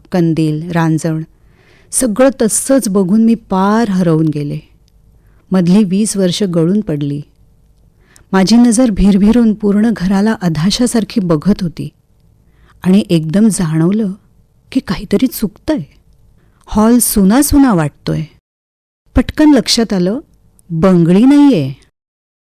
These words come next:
मी जवळजवळ किंचाळलेच, "मामा, बंगळी कुठे? जा आत्ताच्या आत्ता पटकन लाव, मला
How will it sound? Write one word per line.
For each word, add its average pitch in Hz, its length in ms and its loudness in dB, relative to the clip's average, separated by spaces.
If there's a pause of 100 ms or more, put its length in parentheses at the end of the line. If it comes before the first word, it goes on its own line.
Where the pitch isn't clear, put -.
(400)
मी 190 120 2
जवळजवळ 202 640 2
किंचाळलेच, 202 840 0 (720)
"मामा, 180 360 2
बंगळी 202 480 4
कुठे? 269 520 2 (440)
जा 233 260 2
आत्ताच्या 247 360 0
आत्ता 262 180 -2
पटकन 240 480 0
लाव, 269 260 2 (360)
मला 202 160 2